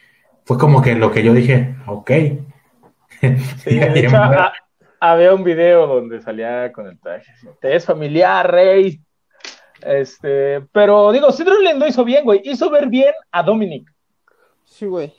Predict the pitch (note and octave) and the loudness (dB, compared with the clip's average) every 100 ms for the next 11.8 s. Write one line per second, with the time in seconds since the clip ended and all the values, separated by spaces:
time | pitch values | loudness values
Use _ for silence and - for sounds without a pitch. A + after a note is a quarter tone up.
0 | - F3 A#3 B3 F#3+ B3 C#4+ C4+ A#3 G#3+ | -12 -10 -6 -2 2 2 2 0 2 -2
1 | A3 A3 A#3 - G#3 A#3 G#3+ A3+ A#3+ A#3 | -2 -12 -12 -12 -10 -10 -8 -2 -2 0
2 | A3+ A3 A#3+ A3+ A#3 A3+ F3+ F3 F#3 G3+ | -4 0 0 0 -2 -4 -2 0 0 0
3 | F#3+ F#3+ D#3 E3+ F#3+ E3+ F#3 F#3+ F#3 F#3+ | -6 -8 -8 -4 -4 -2 -6 -6 -2 -2
4 | F#3 E3+ D#3+ D#3+ D#3+ G3 G#3 B2 C#3 C3+ | -2 -2 2 2 2 0 0 -4 -4 -10
5 | _ - F#3+ A#3+ G#3+ D3 C#3 A#2+ B2 E3 | _ -14 -6 0 2 2 2 2 2 0
6 | D#3+ A2 G#2 - _ C4+ C4+ D4+ C#4+ C#4 | 0 0 -2 -10 _ -12 -4 0 0 2
7 | C#4 C#4 G3+ G3+ G#3 B3 B3 C4+ E4 B4+ | 2 2 0 -2 0 0 0 -4 0 -2
8 | - _ _ _ _ _ _ _ _ _ | -4 _ _ _ _ _ _ _ _ _
9 | _ G3 F#3 F3+ - A3 A3+ C4 A#3+ E3 | _ -6 0 0 2 0 2 2 2 0
10 | F3 E3+ - E3 E3 D#3+ D3+ C#3+ _ _ | -4 -8 -8 -6 -4 -4 -6 -10 _ _
11 | _ F#3+ F4+ F4+ A#3+ E3+ G#2+ | _ -4 -2 -4 -6 -8 -8